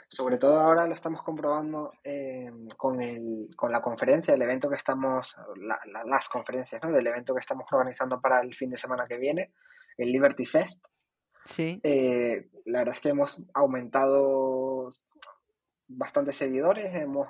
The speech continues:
Speaker 1: em, eh, recibido bastantes,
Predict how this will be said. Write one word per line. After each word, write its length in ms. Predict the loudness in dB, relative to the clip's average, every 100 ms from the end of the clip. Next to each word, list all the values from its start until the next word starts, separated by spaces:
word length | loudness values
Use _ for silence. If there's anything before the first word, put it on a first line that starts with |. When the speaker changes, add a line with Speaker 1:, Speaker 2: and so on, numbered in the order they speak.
| -6
Speaker 1:
em, 480 | -6 -6 -6 -8 -12 _ -20 -20 -20 _ _ _ -4
eh, 160 | -2
recibido 420 | -2 -4 -2 2
bastantes, 640 | 2 2 -2 0 2 2